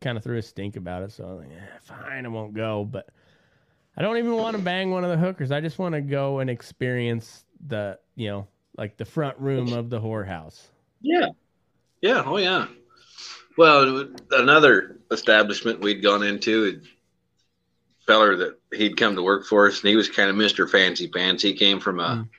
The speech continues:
Speaker 2: kind of a higher end family, and he wanted a cowboy, and, and, uh,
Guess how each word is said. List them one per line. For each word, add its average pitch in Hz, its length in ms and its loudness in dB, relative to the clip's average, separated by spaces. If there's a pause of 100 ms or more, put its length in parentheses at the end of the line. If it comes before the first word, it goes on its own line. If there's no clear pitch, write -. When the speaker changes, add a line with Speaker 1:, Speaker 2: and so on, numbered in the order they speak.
(320)
Speaker 2:
kind 104 160 2
of 85 60 -2
a 80 40 4
higher 92 380 4
end 90 260 0
family, 95 400 0
and 85 80 -8
he 95 140 -4
wanted 90 280 -4
a 82 40 -18
cowboy, 90 560 0
and, 82 160 -8 (720)
and, 85 360 4
uh, 82 240 2